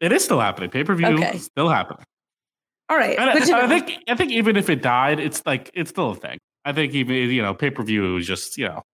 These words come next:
Speaker 1: the blockbuster of it all. Is Blockbuster still a thing? No, but, you know,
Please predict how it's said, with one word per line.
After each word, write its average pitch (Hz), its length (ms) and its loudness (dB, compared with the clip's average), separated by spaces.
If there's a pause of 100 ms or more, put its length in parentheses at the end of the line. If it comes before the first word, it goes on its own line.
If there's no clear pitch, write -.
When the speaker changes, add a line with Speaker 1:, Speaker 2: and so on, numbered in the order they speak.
(220)
Speaker 1:
the 117 340 -4
blockbuster 123 680 0
of 92 60 -4
it 95 80 0
all. 90 180 0
Is 101 160 -10
Blockbuster 139 500 0
still 160 220 2
a 160 80 -8
thing? 185 240 2
No, 101 220 0
but, 143 80 -4
you 160 140 0
know, 101 180 -2